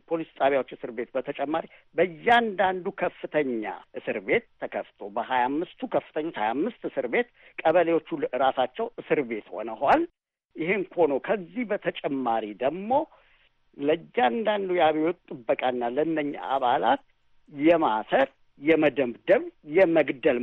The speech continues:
መብት ተሰጥቶ ማንንም የጠረጠሩትን የመግደል መብት የተሰጠ ሂደቱ በአስራ ዘጠኝ ስልሳ ዘጠኝ ከቤት ለቤት አሰሳ ጀምሮ ወደ ነጻ እርምጃ ተካሂዶ በሰባ ዓመተ ምህረት የጅምላ ጭፍጨፋ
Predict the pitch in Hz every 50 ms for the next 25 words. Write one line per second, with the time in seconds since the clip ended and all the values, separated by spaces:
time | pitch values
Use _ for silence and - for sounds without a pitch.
0 | 127 135 147 180 226 226 - - - - - 127 - - 90 - _ _ - 175
1 | 220 311 349 - _ _ _ _ _ _ _ _ _ _ _ 104 104 120 131 151
2 | 165 156 160 175 202 208 214 262 262 208 170 143 - - 131 123 113 - - -
3 | 113 110 104 - - 117 101 107 107 107 98 90 92 87 104 87 85 101 120 127
4 | - - 185 - - - - 143 156 - - 269 302 320 - - - _ - -
5 | - 240 220 240 247 208 - - - 92 - _ _ _ - 101 - - 127 143
6 | 156 170 190 - 285 277 - - 214 - - 180 165 147 147 - 156 147 127 _
7 | _ _ _ _ - - 160 165 151 202 240 220 - - 185 175 180 180 165 175
8 | 175 160 - 160 - 147 139 - 147 - - 135 117 120 117 110 104 135 151 143
9 | 139 135 131 123 120 110 101 95 - 160 202 254 277 277 - _ _ _ _ _
10 | _ _ _ - 143 151 180 180 156 160 160 156 156 147 - - - 185 190 143
11 | 147 147 127 131 127 117 - - 185 180 - - 131 127 120 113 110 - - 120
12 | 113 120 - 196 196 147 131 156 156 185 196 202 202 143 - 143 160 165 170 160
13 | 170 165 160 160 190 240 226 - - - _ _ _ 147 147 170 156 139 143 180
14 | 185 170 160 147 127 - - - - _ - 127 123 -